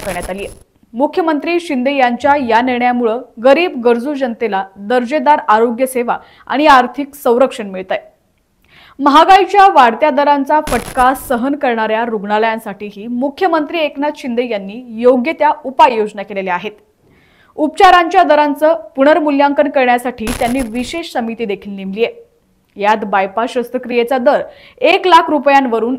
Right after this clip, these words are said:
एक पॉइंट पंचवीस लाख, हृदयझडपा बदलण्याचा दर एक पॉइंट वीस लाखांवरून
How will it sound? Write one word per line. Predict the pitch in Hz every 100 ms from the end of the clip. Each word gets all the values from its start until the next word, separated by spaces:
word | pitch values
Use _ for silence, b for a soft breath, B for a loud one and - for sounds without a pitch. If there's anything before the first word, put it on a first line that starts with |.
| -
एक | 254 302 -
पॉइंट | 269 247 254
पंचवीस | - 247 - 320 320
लाख, | 277 277 285 B B -
हृदयझडपा | 277 302 392 370 311 330
बदलण्याचा | 311 277 285 285 285 285 285
दर | 233 247 247 - 247
एक | 269 269 -
पॉइंट | 269 247 277
वीस | 220 269 381 392
लाखांवरून | 311 254 262 233 220 220